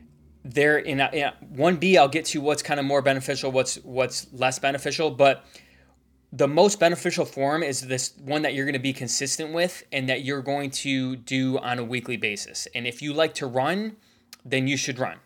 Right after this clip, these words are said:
okay? If you like to bike, you should bike. If you like to play basketball, you should play basketball, okay? Whatever, you know, regardless of how beneficial it is or not for fat loss,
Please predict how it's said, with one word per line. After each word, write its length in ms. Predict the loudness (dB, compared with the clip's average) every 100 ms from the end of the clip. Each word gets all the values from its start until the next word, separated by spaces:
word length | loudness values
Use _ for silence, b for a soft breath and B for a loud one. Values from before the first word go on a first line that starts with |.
| _ _
okay? 240 | 2 2 2
If 220 | -6 -8
you 80 | -2
like 280 | 0 0 -2
to 440 | -4 -2 -2 -4 B B B
bike, 540 | -4 2 4 4 0 -14 -8
you 120 | -6
should 240 | -4 -4
bike. 300 | -2 -2 -4
If 120 | -12
you 120 | -8 0
like 220 | 0 0
to 120 | -6
play 180 | -4 0
basketball, 520 | 2 2 2 2 2
you 80 | 0
should 160 | -2
play 120 | 0 2
basketball, 480 | 0 -2 -8 -14 -4
okay? 340 | 0 0 -2 B B B B 2
Whatever, 500 | 4 8 6 6 0
you 100 | 0
know, 100 | 2
regardless 640 | 0 2 4 4 2 0
of 100 | -2
how 160 | 0
beneficial 580 | 0 0 -2 -4 -4 -2
it 80 | 0
is 180 | 0 0
or 80 | -2
not 280 | -4 -4
for 100 | -6
fat 280 | -4 0 0
loss, 440 | 2 2 2 -4